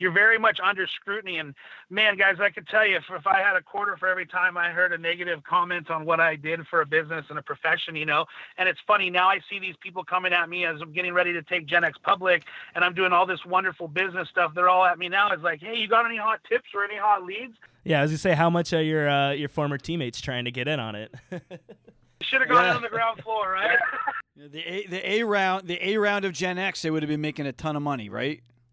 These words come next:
Speaker 1: Absolutely. You know, and then you go back. So, like, yeah, my fellow teammates, the question was, how did we, you know, you see this stuff. Back when I was around, you know, they were testing more for, like,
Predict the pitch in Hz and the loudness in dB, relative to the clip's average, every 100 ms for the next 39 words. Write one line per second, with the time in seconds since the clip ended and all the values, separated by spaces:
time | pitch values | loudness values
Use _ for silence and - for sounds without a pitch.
0 | _ _ _ _ _ - 214 220 226 - | _ _ _ _ _ -2 2 2 0 -8
1 | 208 208 202 180 170 190 208 226 226 240 | -10 -6 -8 -10 -12 -4 0 0 -2 -8
2 | 233 269 254 269 214 - 226 226 - 277 | 0 2 4 4 2 -2 -2 -2 -2 -6
3 | 240 226 - 254 220 - 262 214 160 190 | -4 -6 -4 -4 -6 -10 -8 -6 -6 -2
4 | 226 226 220 214 208 - - - - 254 | -2 -2 -4 -6 -6 -10 -20 -10 0 2
5 | 269 226 220 220 220 208 180 208 208 - | 2 -4 -6 0 0 0 -6 -10 -10 -8
6 | 277 233 - 214 175 - - - - 294 | -6 -6 -2 0 0 -2 -20 -10 0 0
7 | 320 294 233 254 254 220 220 220 220 220 | 2 2 4 4 2 2 2 2 0 -4
8 | 220 226 262 269 - 254 - 254 220 214 | -4 -2 -2 -4 -2 -4 -4 -14 -10 -4
9 | 226 190 208 160 | -4 -4 -4 -4